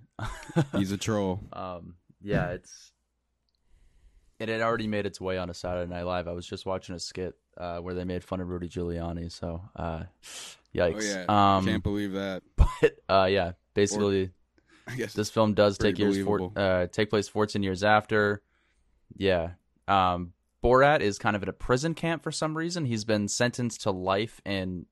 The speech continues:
Speaker 1: uh, <laughs> hard, for hard, hard labor in Kazakhstan. And, uh, basically he, uh, gets the mission to go to America and deliver a monkey to Mike Pence as a present. H-, how this movie starts out is very strange.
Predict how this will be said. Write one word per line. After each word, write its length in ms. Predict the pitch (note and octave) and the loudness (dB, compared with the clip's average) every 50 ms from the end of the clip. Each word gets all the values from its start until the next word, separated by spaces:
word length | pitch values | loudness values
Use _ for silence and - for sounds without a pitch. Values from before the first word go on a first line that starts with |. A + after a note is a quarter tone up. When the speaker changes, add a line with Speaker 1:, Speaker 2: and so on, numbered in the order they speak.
| _ _ _ _ _ _ _ _ | _ _ _ _ _ _ _ _
Speaker 1:
uh, 500 | G2 G2 F#2 F#2 F2+ F2 F2 F2 F2 E2 - - - B2 | -2 0 0 0 0 0 0 -2 -2 -4 -6 -8 -10 -12
<laughs> 160 | - - _ | -12 -12 _
hard, 260 | - A2+ A2 - - - | -2 0 0 0 -2 -6
for 160 | - G2+ F#2+ | -8 -6 -4
hard, 220 | F#2 G2 G2 - | -2 -2 -2 -2
hard 280 | - - G2+ G#2 A2 F#2+ | 0 0 2 2 0 0
labor 400 | F#2+ F#2 F#2 G#2 F#2+ A2 G#2 G2+ | -2 -2 -2 -2 -2 -2 -4 -4
in 80 | G2 F#2 | -6 -6
Kazakhstan. 800 | - F#2+ F#2+ F#2+ G2 G2 - - - G2+ F#2+ F#2+ F#2+ G2 G2 G2+ _ _ _ _ _ _ _ _ _ - | -4 -4 -4 -4 -4 -6 -8 -10 -8 -8 -6 -6 -6 -6 -8 -12 _ _ _ _ _ _ _ _ _ -8
And, 340 | F#2+ F#2 F#2 F2+ F2+ F2 F2+ | -6 -4 -4 -4 -4 -4 -2
uh, 300 | F2+ F2+ F2+ F2+ F2+ F2 - | -2 -2 -2 -2 -4 -4 -4
basically 540 | F#2+ F#2 F#2 - G2+ F#2 - F#2+ F#2+ F#2+ F#2 | -4 -4 -4 -4 -6 -6 -4 -4 -4 -4 -4
he, 320 | F#2 F#2+ F#2 F2+ F2+ F2+ | -6 -8 -8 -6 -6 -6
uh, 320 | F2 F2+ F2 F2 F2 F2 F2 - _ _ _ _ _ _ _ _ _ _ _ | -6 -8 -8 -8 -10 -12 -14 -16 _ _ _ _ _ _ _ _ _ _ _
gets 200 | - G2+ G2 - | -4 -4 -4 -4
the 80 | - F#2 | -6 -4
mission 460 | F#2+ A2+ B2+ - - C#3+ C#3 C#3 C3+ C#3 | -4 -2 -4 -2 -4 -4 -4 -4 -6 -8
to 120 | - G#2 | -8 -4
go 120 | F#2 G2+ G2 | -2 -2 0
to 80 | F#2+ | 0
America 640 | F#2 F#2 F#2 F#2 G2+ A2 A2+ A2+ - C3 B2+ C3 - - | -2 -2 -4 -6 -6 -6 -6 -8 -8 -8 -8 -8 -8 -8
and 260 | F#2+ F#2 F2+ F#2 E2+ | -8 -8 -8 -8 -8
deliver 540 | - F#2 F2+ F#2+ G2 - G#2+ G#2 G#2+ A2 - - | -8 -6 -6 -4 -4 -4 -4 -4 -6 -6 -8 -8
a 300 | G2 G2 G2 G2 G2+ G2 F#2+ | -8 -6 -6 -6 -6 -8 -8
monkey 560 | F#2+ F#2 G2 G#2 A#2+ C#3 C3+ B2+ G#2 G#2+ A2+ | -8 -6 -6 -4 -6 -6 -6 -8 -8 -8 -8
to 120 | - G#2+ G2+ | -8 -8 -8
Mike 320 | G2 G2+ A2 A2+ - - | -6 -6 -8 -10 -6 -4
Pence 460 | - A#2+ G#2+ G#2 G#2+ A#2+ - - - - | -4 -2 -2 -2 -4 -4 -8 -10 -10 -10
as 200 | - G#2+ G2+ F#2 | -8 -8 -8 -8
a 40 | G2 | -8
present. 760 | - - - - B2 B2 A#2 G#2+ G2 G#2 A#2 - - - - _ _ _ - | -8 -6 -4 -2 -2 -2 -2 -4 -6 -6 -8 -10 -14 -18 -20 _ _ _ -10
H-, 60 | - - | -8 -4
how 140 | C#3+ D#3 D#3 | -2 0 0
this 160 | D3 C#3 C3 | 0 -2 -2
movie 180 | C#3 C#3 C3 C3 | -4 -4 -6 -4
starts 220 | - B2 A#2+ G#2+ A#2 | -2 -2 0 2 2
out 100 | G#2+ G#2 | 2 2
is 100 | G2 G2 | 0 0
very 260 | G2+ G#2+ G#2+ G#2 G2+ | 0 0 2 2 0
strange. 640 | - - - - G2+ G2 F#2 E2+ E2+ F2+ F2 - | -2 -6 -8 -6 -6 -4 -4 -6 -8 -10 -12 -16